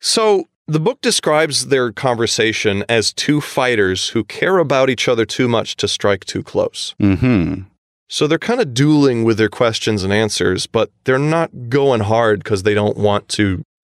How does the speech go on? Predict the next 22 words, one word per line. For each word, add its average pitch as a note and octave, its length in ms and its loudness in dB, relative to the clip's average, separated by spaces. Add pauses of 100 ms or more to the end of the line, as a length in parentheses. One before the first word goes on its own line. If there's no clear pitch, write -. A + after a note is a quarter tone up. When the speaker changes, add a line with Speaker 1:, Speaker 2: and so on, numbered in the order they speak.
Speaker 1:
jeopardize F#2+ 760 0
each F#2+ 180 -2
other's, F#2 560 0
like, - 360 -4 (460)
situation, G#2 760 -2
I G3 80 -2
guess? B3+ 300 -6
Speaker 2:
Sure. G2+ 420 2
Speaker 1:
It's - 120 -6 (100)
kinda G#3 180 -4
hard, E3+ 180 -2
kinda D4 240 -2
hard A#3+ 120 2
to G3 40 0
explain, A2 580 -2
but, - 160 -4
like, A#2+ 280 0
Speaker 2:
You A2+ 180 2
literally B2 500 4
threatened G2 360 0
her F2+ 80 2
earlier. B1+ 500 -2